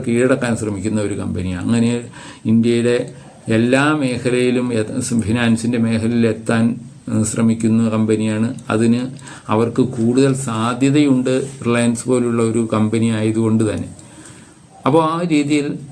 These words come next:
ശ്രദ്ധിക്കപ്പെടാവുന്ന ഒരു കമ്പനി ആയതുകൊണ്ട് എടുത്തു എന്നേ ഉള്ളൂ. നിങ്ങളാണ് തീരുമാനിക്കേണ്ടത് ഇതെന്ത് ചെയ്യണം, റിലയ-,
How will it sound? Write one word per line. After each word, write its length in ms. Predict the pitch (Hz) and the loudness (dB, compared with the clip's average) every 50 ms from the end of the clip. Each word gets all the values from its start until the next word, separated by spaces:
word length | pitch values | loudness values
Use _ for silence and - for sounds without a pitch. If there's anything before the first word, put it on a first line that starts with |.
| - - - - - | -20 -18 -12 -8 -4
ശ്രദ്ധിക്കപ്പെടാവുന്ന 840 | - 139 139 139 135 139 135 143 143 139 139 135 135 135 139 139 139 | 0 2 2 4 4 4 4 4 2 2 2 0 0 0 0 -2 -2
ഒരു 140 | 139 135 131 | -2 -2 -2
കമ്പനി 340 | 131 131 123 120 131 135 135 135 | -2 -2 -2 0 2 4 4 4
ആയതുകൊണ്ട് 480 | 131 127 127 123 131 131 131 131 127 135 135 135 - - - 131 | 4 2 2 2 2 2 2 2 2 0 -2 -2 -4 -4 -2 -2
എടുത്തു 240 | 123 120 113 - 131 131 | -2 0 0 2 2 2
എന്നേ 160 | 127 127 131 123 | 4 4 2 0
ഉള്ളൂ. 200 | 113 110 113 135 143 131 - - - - - - - - - - - | 0 -2 -2 -2 -4 -6 -10 -14 -16 -18 -18 -20 -20 -20 -16 -6 -2
നിങ്ങളാണ് 580 | 123 127 131 139 147 151 151 139 131 131 131 131 135 - - | 2 2 4 4 4 4 4 4 4 2 0 -2 -4 -6 -4
തീരുമാനിക്കേണ്ടത് 680 | 123 123 120 120 120 120 120 117 113 127 120 117 123 | -2 0 2 2 2 2 2 2 2 2 2 2 2
ഇതെന്ത് 520 | 123 120 113 117 117 110 110 113 110 120 120 123 - - - - - - | 2 2 2 2 2 4 4 2 2 2 2 0 0 -4 -8 -12 -4 0
ചെയ്യണം, 360 | 113 110 110 113 113 117 123 120 113 | 2 2 4 4 2 2 2 0 0
റിലയ-, 360 | 113 110 110 113 113 113 117 | 0 0 0 2 0 0 0